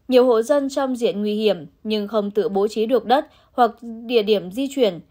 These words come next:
đến không phù hợp với quy hoạch sử dụng đất. Trong khi đó, xã, phường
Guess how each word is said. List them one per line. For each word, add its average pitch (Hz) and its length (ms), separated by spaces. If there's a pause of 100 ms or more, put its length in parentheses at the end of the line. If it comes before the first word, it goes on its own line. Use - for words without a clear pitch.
(160)
đến 214 260
không 254 220
phù 202 180
hợp 190 300
với 202 260
quy 240 160
hoạch 208 260
sử 185 200
dụng 180 200
đất. 269 220 (360)
Trong 233 220
khi 214 120
đó, 196 400 (100)
xã, 233 400 (120)
phường 202 300